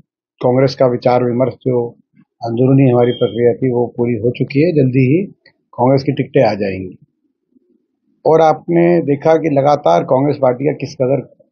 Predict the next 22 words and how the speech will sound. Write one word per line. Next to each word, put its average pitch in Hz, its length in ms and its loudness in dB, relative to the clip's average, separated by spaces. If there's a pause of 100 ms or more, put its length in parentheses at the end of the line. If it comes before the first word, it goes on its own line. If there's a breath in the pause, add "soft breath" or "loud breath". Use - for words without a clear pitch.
(180)
ग्राफ 117 280 0
बढ़ 117 160 2
रहा 123 140 4
है 113 100 0
प्रदेश 95 520 -10
में। 135 120 -10 (760)
आज 143 220 0
से 165 200 0
तीन 147 220 0
चार 156 200 4
महीने 143 280 2
पहले 135 300 2 (920)
आप 131 200 0
लोग 156 160 4
हमें 139 160 2
मिलते 139 320 0
थे 151 140 -4
तो 143 120 -4
कहते 131 260 -2
थे 139 180 -4
कि 147 100 -4
जी 135 100 -2